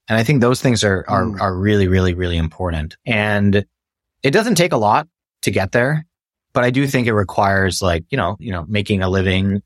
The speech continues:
Speaker 1: doing something you like doing with people you like doing it with,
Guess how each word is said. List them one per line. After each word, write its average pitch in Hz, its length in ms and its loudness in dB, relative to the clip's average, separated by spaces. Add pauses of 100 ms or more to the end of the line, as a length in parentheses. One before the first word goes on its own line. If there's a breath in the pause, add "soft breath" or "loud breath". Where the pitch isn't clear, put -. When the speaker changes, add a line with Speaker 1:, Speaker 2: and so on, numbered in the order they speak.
Speaker 1:
doing 101 220 2
something 92 300 0
you 87 140 2
like 87 180 2
doing 85 460 0 (440)
with 101 160 -2
people 95 260 0
you 87 160 2
like 85 200 0
doing 82 260 0
it 78 100 2
with, 80 280 2